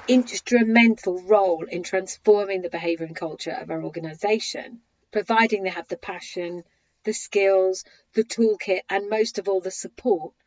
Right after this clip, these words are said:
to get the job done. So in the next episode, I am gonna be taking you through mind nudging, what it is, why we need it, and how to design mind nudging sprints to embed behaviour and cultural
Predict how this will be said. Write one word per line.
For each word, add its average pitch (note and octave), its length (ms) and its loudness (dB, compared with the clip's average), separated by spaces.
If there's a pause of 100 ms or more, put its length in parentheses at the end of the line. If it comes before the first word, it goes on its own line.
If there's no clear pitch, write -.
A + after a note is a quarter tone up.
(180)
to G#3+ 80 -4
get F#3 160 0
the E3+ 80 -18
job D#3+ 240 -8
done. - 180 -10 (400)
So - 220 4 (260)
in C#4+ 140 2
the C#4+ 80 6
next D#4+ 360 2
episode, A3+ 800 2
I A3 360 -2
am G#3+ 160 -6
gonna G#3+ 180 2
be G#3 140 -4
taking G#3+ 360 -2
you G3+ 120 -6
through G3 380 -2 (420)
mind A#3 420 2
nudging, F3 560 -4 (400)
what G#3+ 160 4
it G3+ 140 4
is, B3+ 420 4 (320)
why G3 220 2
we G3+ 120 -4
need A3+ 280 -2
it, A#3 180 0 (460)
and A3 160 0
how A3 320 -2
to A3 100 -2
design F#3 640 -4 (220)
mind A#3 400 0
nudging F#3 440 -4
sprints - 960 -8
to A#3+ 120 0
embed G3+ 720 2
behaviour F#3 380 -4
and E3+ 80 -8
cultural E3+ 560 -8